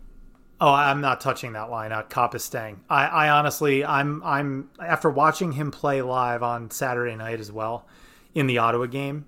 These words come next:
I mean, Panarin was otherworldly, but I think other than him, Copp was the second best player, although most of the top guys had great nights. Um, I legitimately think Copp is, like,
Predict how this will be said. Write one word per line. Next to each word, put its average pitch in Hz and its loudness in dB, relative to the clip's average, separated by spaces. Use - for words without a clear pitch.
I 160 -2
mean, 135 2
Panarin 139 4
was 117 -2
otherworldly, 113 -2
but 131 0
I 120 2
think 123 -4
other 127 2
than 117 -6
him, 117 -6
Copp 120 0
was 110 -8
the 110 -12
second 117 -4
best 110 -8
player, 117 -2
although 143 4
most 139 0
of - -10
the 123 -10
top 117 0
guys 113 -4
had 110 -6
great 110 -8
nights. 113 -10
Um, 117 2
I 147 8
legitimately 143 2
think 123 -8
Copp 120 0
is, 107 -8
like, 104 -8